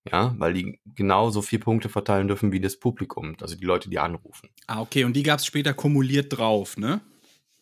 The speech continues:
Speaker 1: Ja, genau, lass mich noch mal, lass mich noch mal, also, also was, was mich an diesem Ergebnis stört, ist mal an den unteren Rängen verändert sich meistens nicht mehr so viel. Da ist die Jury sich meistens sehr einig mit dem Publikum, aber in den oberen Rängen stimmt meistens gar nichts.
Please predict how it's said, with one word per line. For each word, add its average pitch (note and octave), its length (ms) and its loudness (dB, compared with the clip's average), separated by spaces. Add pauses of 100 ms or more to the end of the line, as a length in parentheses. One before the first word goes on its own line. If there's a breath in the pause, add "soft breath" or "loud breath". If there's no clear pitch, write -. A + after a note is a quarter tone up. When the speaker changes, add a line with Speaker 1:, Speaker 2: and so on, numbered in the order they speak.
(1160)
Speaker 1:
Ja, B2 480 4
genau, B2+ 300 4
lass D3+ 160 0
mich C3+ 100 -2
noch C3 80 2
mal, A#2 180 2 (180)
lass A#2 180 -6
mich B2 100 -4
noch A2 80 -4
mal, A2 180 -8 (160)
also, A2+ 200 0
also A#2+ 240 2
was, B2+ 280 0
was A#2+ 320 0
mich B2+ 140 2
an A2+ 80 2
diesem C#3 180 2
Ergebnis C3+ 360 0
stört, D3 180 0
ist B2+ 100 -2
mal C3 140 2
an - 80 2
den A#2 140 0
unteren A#3+ 420 2
Rängen A#2+ 400 2 (1120 soft breath)
verändert A#2+ 380 2
sich A2 140 -2
meistens G#2+ 320 2
nicht B2 80 4
mehr A#2+ 100 4
so E2 100 -2
viel. C2 300 -8
Da E2+ 100 -2
ist F#2+ 140 -4
die A2+ 80 0
Jury A#2 340 2
sich G#2 160 0
meistens G#2+ 420 2
sehr G2+ 200 0
einig G2+ 240 2
mit F2 100 -6
dem F#2 80 -2
Publikum, G2 380 -4
aber D#2+ 100 0
in E2+ 100 -4
den - 60 -16
oberen D3 360 2
Rängen F#2 260 2
stimmt G2 220 -2
meistens F2+ 500 -4
gar - 280 -2
nichts. - 420 -18